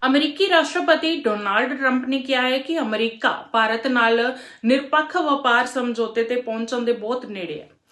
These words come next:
ਉਹਨਾਂ ਨੇ ਇਹ ਵੀ ਕਿਹਾ ਹੈ ਕਿ ਉਹ ਕਿਸੇ ਸਮੇਂ ਤੇ ਭਾਰਤ ਤੇ ਲਗਾਏ ਗਏ ਟੈਰਿਫਾਂ ਨੂੰ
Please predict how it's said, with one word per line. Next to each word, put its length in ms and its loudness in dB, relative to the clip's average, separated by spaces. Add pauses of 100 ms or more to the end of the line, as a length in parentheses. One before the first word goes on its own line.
(260)
ਉਹਨਾਂ 200 2
ਨੇ 80 4
ਇਹ 160 4
ਵੀ 120 -2
ਕਿਹਾ 260 4
ਹੈ 100 2
ਕਿ 200 -2
ਉਹ 240 -2
ਕਿਸੇ 320 0
ਸਮੇਂ 320 0
ਤੇ 120 -2
ਭਾਰਤ 420 0
ਤੇ 220 0
ਲਗਾਏ 360 0
ਗਏ 240 -2
ਟੈਰਿਫਾਂ 460 -2
ਨੂੰ 140 -6